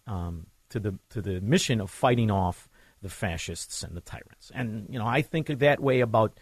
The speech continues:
many of the people who do what I do. But I am not a, a radio, especially since I've gotten the job, I really don't listen to other hosts because I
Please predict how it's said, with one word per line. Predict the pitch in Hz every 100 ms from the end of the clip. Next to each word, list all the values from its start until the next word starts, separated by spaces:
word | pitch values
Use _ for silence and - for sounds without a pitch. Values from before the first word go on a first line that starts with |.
| - -
many | 120 151 160 151
of | 117
the | 107
people | - 110 110
who | 95 98
do | 104
what | 90 90
I | 87 85
do. | 82
But | 82 113
I | 123
am | 120
not | 127 143 147
a, | 117 - - - - -
a | 120 107
radio, | 104 127 127 117 110 -
especially | 131 - 156 - 135
since | - 90
I've | 92 82
gotten | 110 120
the | 143
job, | 120 131 135
I | -
really | 101 120 135
don't | 107 113 117 107
listen | 113 - 127
to | 123 101
other | 110 117
hosts | 104 117 - -
because | - 113 113 98
I | 95